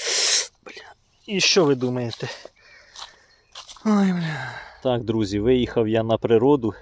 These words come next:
до річки. І буквально там пару хвилин, і в нас вже є перша жертва. Дивіться. <laughs> Бачите? А ось. Все працює,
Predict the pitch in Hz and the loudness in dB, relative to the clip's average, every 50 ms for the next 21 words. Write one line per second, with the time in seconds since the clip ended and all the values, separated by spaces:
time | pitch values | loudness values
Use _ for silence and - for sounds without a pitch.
0 | - - - _ _ - - 117 113 113 110 117 143 147 - - - 120 107 - | -16 -20 -20 _ _ -20 -8 -4 -2 -2 0 0 0 -2 -2 -4 -4 -6 -6 -6
1 | - - - - - - - - - - - - - - - - - - _ - | -12 -20 -20 -20 -20 -20 -20 -20 -20 -20 -20 -20 -20 -20 -20 -20 -20 -20 _ -8
2 | 117 120 120 123 123 120 110 113 104 - 127 131 135 135 131 123 117 - - 123 | -6 -4 -2 -2 -2 -2 -4 -6 -4 -2 0 2 2 2 2 0 -2 0 0 0
3 | 117 110 98 - - - - - - 123 120 120 117 - - 127 120 123 131 147 | 0 0 -2 -8 -14 -20 -10 -2 2 2 2 2 2 0 0 0 2 2 2 0
4 | 170 180 156 - - - - 113 113 113 117 120 131 131 123 110 110 113 110 120 | 0 -2 -6 -10 -14 -12 -8 -6 -6 -4 -2 -2 0 0 0 0 0 2 2 2
5 | 127 - - 113 113 113 - - - 110 98 - - - 107 107 110 101 92 90 | 2 2 2 2 2 2 2 0 -2 -2 -4 -4 -8 -8 -2 0 0 0 0 -4
6 | - - 95 92 - - _ _ _ 101 101 107 101 92 90 - - - - _ | -6 -12 -12 -12 -12 -18 _ _ _ -6 -6 -4 -4 -4 -6 -10 -16 -20 -20 _
7 | _ _ _ _ _ _ - - - - - - - 143 113 123 123 170 180 - | _ _ _ _ _ _ -20 -20 -12 -10 -2 0 0 0 0 -2 -4 -8 -10 -12
8 | - - _ _ - 110 127 - - 143 - - - 92 - - - - - _ | -14 -20 _ _ -4 -2 -2 -2 -2 -4 -6 -8 -10 -12 -12 -16 -20 -20 -20 _
9 | - - 107 104 98 92 92 - - - _ _ _ _ _ _ _ _ _ _ | -8 -6 -4 -4 -4 -6 -8 -12 -16 -20 _ _ _ _ _ _ _ _ _ _
10 | _ - - - 123 123 - - 156 156 - - 185 208 226 226 180 127 | _ -10 -4 -2 -2 -2 0 0 -2 -2 -2 -4 -6 -4 -4 -4 -6 -6